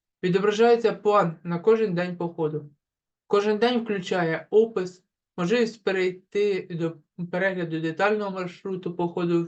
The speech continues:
в цей день, фотографії, можливість визначити симпатію цьому маршруту походу, кількість симпатій на поточний момент,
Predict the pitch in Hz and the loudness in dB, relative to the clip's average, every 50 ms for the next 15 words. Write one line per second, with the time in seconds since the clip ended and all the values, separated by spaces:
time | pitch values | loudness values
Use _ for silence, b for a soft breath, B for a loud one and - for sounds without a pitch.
0 | - _ _ _ - 175 170 170 160 165 165 160 160 - _ _ b b b b | -6 _ _ _ -4 -2 -2 -2 -2 -4 -4 -6 -8 -10 _ _ b b b b
1 | b b _ _ _ _ - 208 214 214 214 175 175 170 185 202 208 208 - 196 | b b _ _ _ _ 0 2 2 2 2 2 2 2 2 2 0 0 -4 -8
2 | 185 175 170 170 - _ _ _ _ _ _ _ _ _ _ _ _ _ _ _ | -8 -8 -10 -10 -14 _ _ _ _ _ _ _ _ _ _ _ _ _ _ _
3 | _ _ _ _ _ _ _ _ _ _ _ _ - 196 196 190 208 240 247 240 | _ _ _ _ _ _ _ _ _ _ _ _ -6 -2 0 2 4 4 6 4
4 | 220 - - 208 220 214 214 202 - - - 208 190 180 - 196 185 175 196 202 | 4 2 2 2 2 2 2 -2 -4 -4 -4 -4 -4 -2 -4 -4 -2 0 0 0
5 | 208 208 - 190 175 - 190 185 180 180 180 180 175 - 196 185 175 - 170 170 | 0 0 -4 -6 -6 -8 -8 -8 -6 -4 -4 -4 -4 -6 -6 -8 -6 -8 -8 -6
6 | - 170 170 - - 170 165 165 160 156 - _ _ _ _ _ _ _ _ _ | -4 -4 -4 -2 -4 -4 -4 -4 -6 -10 -12 _ _ _ _ _ _ _ _ _
7 | - - 247 240 - 226 226 - 220 208 - 226 214 214 - 202 190 190 175 - | -6 -6 -4 -2 -2 0 0 0 0 0 0 0 0 2 2 0 0 0 -2 0
8 | 175 170 170 190 208 214 - 208 185 180 180 180 175 175 170 165 160 165 165 - | -2 0 2 2 0 0 -2 -6 -8 -8 -6 -6 -4 -4 -4 -4 -6 -8 -10 -12